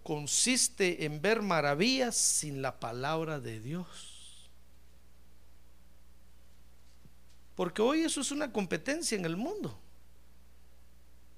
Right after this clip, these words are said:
Hoy cualquiera le habla a usted de Dios y muestra maravillas, pero ¿le hablarán de la palabra de Dios? Y también porque hoy en las iglesias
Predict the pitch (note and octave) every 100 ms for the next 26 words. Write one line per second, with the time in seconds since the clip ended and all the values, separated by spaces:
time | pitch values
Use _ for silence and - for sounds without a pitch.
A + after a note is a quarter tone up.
0 | - - - - D4 E4 F4 E4 C4+ D4+
1 | C4 C#4+ D4 B3+ - C#4 C4+ A#3 D4+ F4+
2 | - - F3+ G#3+ C#4+ A#3 G3 E3+ E3 A3
3 | F4 A3 - - - - - - - -
4 | - - - D3 C3 C3+ - - - D#3
5 | C#3+ B2+ B2+ A2+ A2+ D3+ G#3+ A3 D#3 A#2+
6 | A#2+ D#3+ E3 B2+ A#2+ D3+ G#3+ - - -
7 | - - - - - - - - - -
8 | - - - - - - - - - -
9 | - - - D#3+ G#3 A#3+ A#4 C5 E4 -
10 | C4 F#4+ C#5 C5 F#4+ B3 A#3 - A#3+ D#4
11 | B4+ C5+ A4 C#4 -